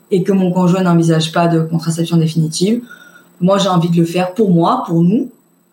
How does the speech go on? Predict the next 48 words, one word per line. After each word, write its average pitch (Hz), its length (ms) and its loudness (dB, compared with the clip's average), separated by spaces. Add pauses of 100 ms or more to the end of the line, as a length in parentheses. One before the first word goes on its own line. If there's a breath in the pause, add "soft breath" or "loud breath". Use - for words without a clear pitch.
(180)
pour 202 160 0
être 185 100 -2
sûre. 240 380 -4
Parce - 140 -16
qu'il 185 120 -6
faut 190 60 -10
savoir 190 340 -2
que 185 140 -2
j'ai, 170 480 0 (580 loud breath)
en 156 80 -6
fait, 196 180 0
ça 214 80 -2
a 175 40 0
été, 175 340 0
euh, 170 180 0
une 202 120 0
angoisse. 208 560 0
Là 220 180 2
où 240 80 2
avant, 208 240 0
ça 220 140 -2
a - 20 -2
été 180 160 -2
une 190 140 -2
atteinte 202 380 -2 (600)
tous 226 160 -4
les 226 100 2
mois, 208 340 -2
parce 170 180 -2
qu'en 175 160 -2
fait, 190 100 0
vraiment, 190 400 -2
j'attendais 170 460 -2
les 170 100 0
tests 170 340 -4
positifs. 165 520 -6 (680 soft breath)
Après, 185 240 -2
c'est 208 120 -2
devenu 185 280 0
une 185 100 -2
angoisse, 175 460 -2
c'est 170 80 -4
une 160 160 0
peur 196 200 -2
de 180 60 0
retomber 175 300 -4
enceinte, 170 480 -4
euh, 156 100 -8